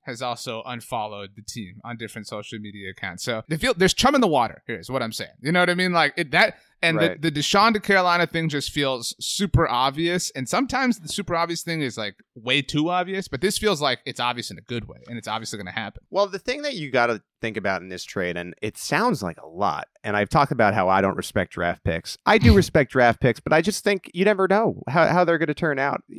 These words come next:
Speaker 2: because some players will get picked past the first round and they end up being all pros, and then the first round it, it ends up being a bust. So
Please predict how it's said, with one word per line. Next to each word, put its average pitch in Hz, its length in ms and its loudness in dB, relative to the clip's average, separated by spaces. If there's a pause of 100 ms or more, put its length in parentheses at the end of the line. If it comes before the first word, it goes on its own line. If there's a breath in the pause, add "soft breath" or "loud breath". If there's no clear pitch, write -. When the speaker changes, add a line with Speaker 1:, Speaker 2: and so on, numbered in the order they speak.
Speaker 2:
because 131 480 4 (200)
some 151 240 2
players 156 360 2
will 135 60 0
get 120 260 -2
picked - 320 2
past 135 280 2
the 147 80 -8
first 147 280 0
round 147 240 0
and 104 80 2
they 107 100 2
end 117 120 2
up 107 120 -2
being 113 200 0
all 113 220 -2
pros, 131 400 0
and 107 100 -4
then 104 140 -6
the 98 60 -8
first 117 260 2
round 110 300 -2
it, 107 180 -12
it 107 100 -10
ends 104 180 -10
up 92 100 -12
being 95 180 -10
a 85 40 -14
bust. - 300 -16
So 90 220 -12